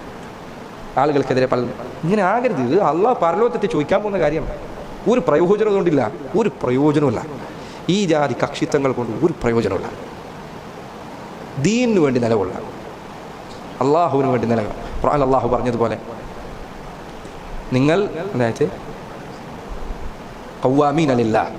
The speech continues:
ശുഹദാ ബിൽ ഖിസ്ത്, നിങ്ങൾ അള്ളാഹുവിന് വേണ്ടി നിലകൊള്ളുക. കൂനു ഖവ്വാമീന ലില്ലാഹ് ശുഹദാ ബിൽ ഖിസ്ത്,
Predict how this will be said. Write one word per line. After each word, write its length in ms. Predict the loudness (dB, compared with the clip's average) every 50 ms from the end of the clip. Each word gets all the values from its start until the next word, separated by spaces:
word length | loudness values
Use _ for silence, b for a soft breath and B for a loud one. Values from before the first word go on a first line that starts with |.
| -8 -8 -2 0
ശുഹദാ 320 | 2 2 4 4 4 2 2 0
ബിൽ 100 | -2 -2 -2 -2
ഖിസ്ത്, 240 | -4 -4 -6 -10 -12 -14 -14 -14 -14 -14 -14 -14 -14 -14 -14 -14 -14 -14 -14 -14 -10 -4
നിങ്ങൾ 160 | 0 2 2 4 4
അള്ളാഹുവിന് 380 | 4 4 4 6 4 4 4 4
വേണ്ടി 140 | 4 4 4 4
നിലകൊള്ളുക. 360 | 4 4 4 2 2 0 -4 -6 -6 -8 -12 -12 -8 0 4
കൂനു 240 | 4 4 6 4 2 2 0
ഖവ്വാമീന 480 | 2 2 2 2 2 0 -2 -2 -2 0 0
ലില്ലാഹ് 340 | 2 2 4 4 4 2 0 -4 -8 -10 -10 -10 -10 -2
ശുഹദാ 340 | 0 0 0 4 4 4 2 4 2
ബിൽ 100 | 0 -2 -2
ഖിസ്ത്, 240 | -2 -4 -6 -6 -8